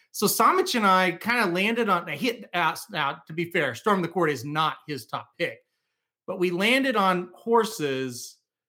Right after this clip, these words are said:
for the same reason, but they're different horses.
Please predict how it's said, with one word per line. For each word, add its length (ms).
for 120
the 80
same 340
reason, 480
but 160
they're 120
different 380
horses. 540